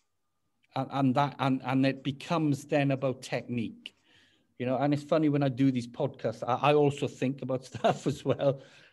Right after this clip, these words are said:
A-, and that is where I'm at at the minute, because it's about the sequencing of it, and it's about the efficiency.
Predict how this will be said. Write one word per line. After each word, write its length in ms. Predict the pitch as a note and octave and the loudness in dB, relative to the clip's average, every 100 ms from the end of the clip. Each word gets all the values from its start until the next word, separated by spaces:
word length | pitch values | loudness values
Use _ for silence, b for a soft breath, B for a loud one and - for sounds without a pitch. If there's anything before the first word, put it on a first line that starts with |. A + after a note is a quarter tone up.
| B | B
A-, 120 | - B2 | -8 -2
and 180 | D#3 D#3+ | 0 2
that 200 | E3+ - | 0 -2
is 240 | E3 C#3+ - | -4 -6 4
where 280 | D#3 D#3+ | 6 8
I'm 180 | D3+ D3+ | 8 4
at 200 | D3+ D#3 | 2 0
at 80 | D3+ | -4
the 60 | E3+ | 0
minute, 360 | D#3+ D#3+ F#3 - b b b b _ _ _ | 0 0 -4 -12 b b b b _ _ _
because 1040 | D3+ C#3+ - - F#3 F3 F3 E3+ D3 - - _ _ | -12 -12 -14 -2 2 6 6 4 0 -8 -16 _ _
it's 260 | E3+ - F3+ | -8 -2 -2
about 360 | D3 E3 F3 | 2 2 2
the 80 | D#3 | -2
sequencing 1000 | C#3+ - - D#3+ - E3+ D#3 D3 C3+ A#2 | -4 -4 -4 -6 -6 -4 -4 -2 -2 -2
of 180 | G2+ G#2 | -2 -4
it, 180 | - - | -8 -8
and 140 | C#3 | -4
it's 160 | C#3+ C#3+ | -4 -4
about 260 | D#3 D3 - | -4 -4 -2
the 120 | D#3 | -4
efficiency. 1120 | D3+ - - F#3+ - - C3 A#2 - G#2 - | -6 -10 -6 -4 -4 -4 -4 -6 -10 -12 -14